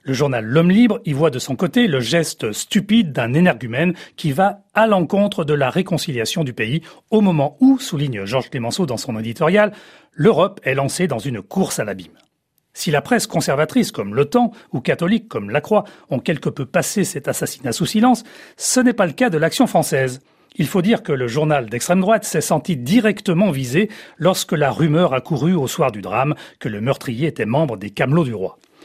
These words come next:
Se défendant d'une quelconque responsabilité dans cette affaire, l'organe du nationalisme intégral n'hésite pas à écrire que l'attentat contre Jaurès est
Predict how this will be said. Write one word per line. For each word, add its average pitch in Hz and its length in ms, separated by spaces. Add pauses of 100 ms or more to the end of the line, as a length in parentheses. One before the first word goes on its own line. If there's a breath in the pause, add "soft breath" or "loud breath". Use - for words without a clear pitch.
(120)
Se - 160
défendant 170 420
d'une 127 220
quelconque 190 500
responsabilité 127 840
dans 156 100
cette - 180
affaire, 226 360 (380 loud breath)
l'organe 202 440
du 143 100
nationalisme 156 600
intégral 170 520 (200 loud breath)
n'hésite 202 400
pas 226 140
à 147 80
écrire 185 420
que 156 80
l'attentat 165 420
contre 170 280
Jaurès 151 340
est 127 100